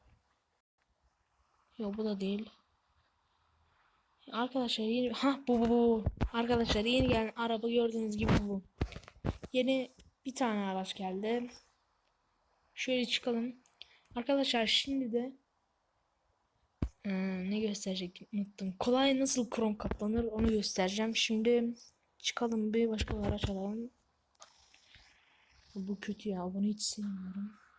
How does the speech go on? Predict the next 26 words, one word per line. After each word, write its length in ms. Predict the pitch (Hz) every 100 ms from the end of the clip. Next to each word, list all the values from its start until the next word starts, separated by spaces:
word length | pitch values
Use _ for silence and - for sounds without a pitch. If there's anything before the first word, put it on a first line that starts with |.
| -
Tamam, 180 | 240 233
bunu 180 | 247 240
alalım. 440 | 226 202 226 233 - _ _ _ _ _ _ _ _ _ _
Şöyle 440 | - 208 202 202
buna 220 | 233 240 220
bastık. 480 | 196 - 247 -
Arkadaşlar, 560 | 233 247 269 254 233 208
gördüğünüz 380 | 208 240 247 220
gibi 240 | 214 233 - - - _
kar 200 | - 247
yazısının 480 | 262 247 - 220 226
altında 300 | 233 262 262
main 460 | 226 240 240 233 202
yazıyor. 460 | 180 170 170 170 175 - _ _ _ - _ _ _ - - _ _ _ _ _ - - - - - - - - - - _ _ - - - _
Evet 160 | 226 220
arkadaşlar, 560 | 220 214 208 - 214 -
küçük 280 | - 254
bir 40 | 240
sorun 220 | - 247
yaşadık, 480 | 254 - 262 233 -
tekrar 420 | 233 240 226 214
döndüm. 380 | 226 233 220 214 _ - - - -
Arkadaşlar, 380 | 262 294 277 240
gördüğünüz 420 | 247 254 277 233
gibi 100 | 220
kar, 240 | 233 277